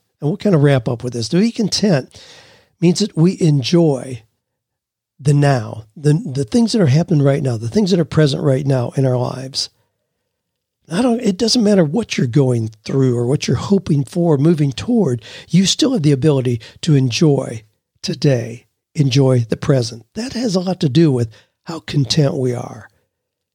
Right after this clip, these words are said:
Paying attention to what we value and what we shape our lives around.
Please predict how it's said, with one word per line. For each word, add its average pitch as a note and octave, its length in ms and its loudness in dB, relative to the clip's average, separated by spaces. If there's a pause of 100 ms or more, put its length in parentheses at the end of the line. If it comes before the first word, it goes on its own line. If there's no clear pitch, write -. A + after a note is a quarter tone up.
(280)
Paying G3 320 2
attention F#3 540 0
to C3 80 2
what C3+ 160 -2
we D3+ 100 2
value B2+ 580 0 (440)
and C#3+ 80 0
what E3 100 0
we C#3+ 80 0
shape D3 260 0
our C3 120 0
lives C3 320 0
around. - 460 -6